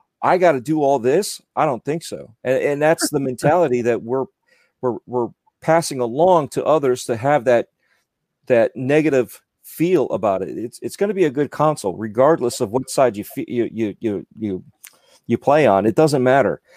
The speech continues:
Speaker 1: If you wanna do this, you can do this. Now, I also had an issue,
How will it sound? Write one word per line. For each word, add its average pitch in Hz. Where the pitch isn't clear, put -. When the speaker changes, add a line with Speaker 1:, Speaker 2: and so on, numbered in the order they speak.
Speaker 1:
If 113
you 151
wanna 180
do 170
this, 196
you 120
can 104
do 123
this. 67
Now, 120
I 160
also 160
had 127
an 117
issue, 117